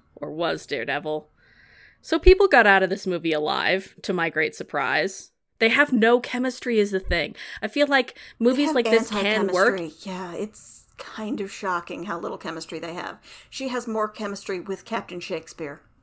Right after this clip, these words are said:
Speaker 1: Uh-huh.
Speaker 2: Which I think is just a case of De Niro charisma just flattening everybody else on screen. Charlie Cox feels like a very inexperienced actor in this.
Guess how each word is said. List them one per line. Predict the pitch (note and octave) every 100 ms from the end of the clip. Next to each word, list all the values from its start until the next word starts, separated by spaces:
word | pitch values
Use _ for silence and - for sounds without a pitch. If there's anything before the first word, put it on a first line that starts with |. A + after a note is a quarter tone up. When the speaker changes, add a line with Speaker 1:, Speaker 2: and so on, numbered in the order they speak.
| -
Speaker 1:
Uh-huh. | G#3+ G#3 A#3+ B3+ - _ _ _ _ _ _ _ _ _ _ _ _ _ _ _ _ _ - - _ -
Speaker 2:
Which | G#3 -
I | G#3
think | A3+ G#3+
is | G3+
just | G#3+ G3+
a | G3
case | A3+ A3 G#3+
of | F#3
De | G3
Niro | F#3+ G3 F#3+ F#3 F#3+ - _ _ _ _ _ _ _ _
charisma | - G3 G3+ G3 F#3+ F3 - _ _ _ _ _ _ _ _ _ _ _ _ _ -
just | G#3 G3+ -
flattening | - F#3 G3 G3 F#3
everybody | F#3+ F#3 F3+ F3
else | F3 E3
on | E3 D#3
screen. | - - D#3+ D3 C#3+ C#3+ - _ _ _ _ _ _ _ _ - - - _
Charlie | - E4 D4+
Cox | - G#3+ G#3
feels | - G3
like | F#3+
a | F#3+
very | F3+ F3
inexperienced | D#3+ - - - D3 C#3+
actor | - - -
in | D#3 D#3+
this. | E3+ E3+ - - -